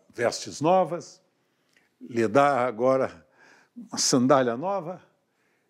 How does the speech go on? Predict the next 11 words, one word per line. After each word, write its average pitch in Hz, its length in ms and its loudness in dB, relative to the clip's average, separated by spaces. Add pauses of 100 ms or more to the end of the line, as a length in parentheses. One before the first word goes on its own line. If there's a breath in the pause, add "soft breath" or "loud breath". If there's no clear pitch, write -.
(100)
lhe 123 220 -4
dá 131 180 4
agora 135 420 2
um, 110 480 -6
um 104 240 -8
banquete 127 680 2
especial 143 560 -2
com 110 260 -6 (480 soft breath)
o 113 100 -8
novilho 117 460 2
cevado, 139 720 -2